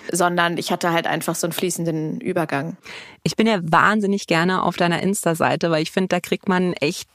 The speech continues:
Speaker 2: alle möglichen Themen mit. Du machst wahnsinnig coole, äh, Outfit of the Days, du stellst Bücher vor, du beschäftigst dich eben mit dem Thema Inklusion und Feminismus. Und manchmal nimmst du einen auch mit zum Caravanning.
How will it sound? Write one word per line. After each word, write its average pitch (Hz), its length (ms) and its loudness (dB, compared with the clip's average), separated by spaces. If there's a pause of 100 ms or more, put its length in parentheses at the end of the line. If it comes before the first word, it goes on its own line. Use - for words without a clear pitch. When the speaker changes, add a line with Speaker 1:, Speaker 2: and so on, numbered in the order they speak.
(120)
Speaker 2:
alle 226 240 2
möglichen 202 520 0
Themen 180 360 2
mit. 180 400 -2
Du - 100 2
machst 170 520 2
wahnsinnig 170 480 0 (340)
coole, 175 560 2
äh, 160 220 4
Outfit 170 280 2
of 165 160 -2
the 180 60 4 (100)
Days, 170 720 2
du 165 180 2
stellst 160 480 0
Bücher 196 420 2
vor, 165 640 2
du 160 200 0
beschäftigst 165 560 -2
dich - 240 -2
eben 160 120 0
mit 160 120 0
dem 156 120 2
Thema 156 200 2
Inklusion 180 840 0
und 180 100 -2
Feminismus. 185 640 0 (460)
Und 185 80 4
manchmal 180 260 2
nimmst 175 240 0
du - 60 0
einen 156 140 0
auch 165 180 -2
mit 180 180 0
zum 180 140 0
Caravanning. 202 880 0